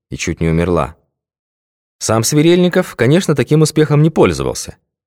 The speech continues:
но на белый танец его сразу же пригласила жена командира третьего дивизиона. Вот уж действительно, дама с охоткой.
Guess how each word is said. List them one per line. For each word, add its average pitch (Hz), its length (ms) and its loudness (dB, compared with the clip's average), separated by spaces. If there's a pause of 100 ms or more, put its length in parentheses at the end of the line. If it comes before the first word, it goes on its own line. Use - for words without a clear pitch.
(180)
но 90 80 0
на 95 100 2
белый 92 320 2
танец 151 460 2
его 80 160 0
сразу 135 360 0
же 110 120 0
пригласила 87 580 0
жена 92 240 -2
командира 87 560 0
третьего 92 460 -2
дивизиона. 90 760 -2 (720)
Вот 120 220 0
уж 147 100 0
действительно, 92 880 -2 (440)
дама 87 420 -2
с - 100 -2
охоткой. 82 600 -4